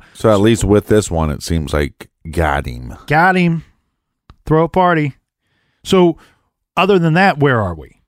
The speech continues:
Speaker 2: We're, now we're in December of two thousand and eight. Scott Kimball is sitting in jail on those weapons charges.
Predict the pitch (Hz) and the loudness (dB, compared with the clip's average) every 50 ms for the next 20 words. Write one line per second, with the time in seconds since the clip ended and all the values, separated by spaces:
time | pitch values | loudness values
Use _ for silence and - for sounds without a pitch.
0 | _ _ _ _ _ _ - 135 131 147 139 139 151 170 208 220 185 180 165 156 | _ _ _ _ _ _ -4 -2 -2 0 0 0 2 2 2 4 4 4 4 2
1 | 156 139 - _ - 160 143 139 131 120 117 110 - - - 165 156 151 156 143 | 2 0 -4 _ -4 -2 0 0 0 0 -2 -4 -4 -2 -2 -2 0 0 0 0
2 | 120 - - - 151 135 - 139 120 113 113 113 104 113 104 95 92 95 110 123 | -2 -4 -4 -4 -4 -2 0 -2 -2 0 -2 -2 -2 -4 -4 -4 -4 -4 -4 -4
3 | 117 92 - - - - _ _ _ _ _ _ _ _ _ - - - - 127 | -4 -6 -12 -18 -20 -20 _ _ _ _ _ _ _ _ _ -20 -10 -4 -2 0
4 | 127 135 151 - _ _ _ _ - - 143 135 135 139 139 139 143 - - - | 0 0 0 -4 _ _ _ _ -4 -2 -2 0 0 0 0 0 -2 -4 -8 -12
5 | - - 143 139 143 139 131 127 113 113 123 120 123 123 120 123 - - 135 123 | -8 -4 -4 -2 -2 -2 -2 -4 -2 -2 -2 0 0 0 0 -2 -4 -4 -4 -2
6 | 120 117 113 113 113 107 101 101 98 107 120 135 - 127 110 104 101 - - - | -2 -2 0 -2 -2 -2 -2 -4 -4 -2 -2 -2 -2 -2 -4 -4 -6 -8 -12 -16
7 | - - 123 104 92 87 82 - 98 92 95 - - | -10 -6 -4 -4 -4 -6 -8 -8 -10 -12 -12 -12 -18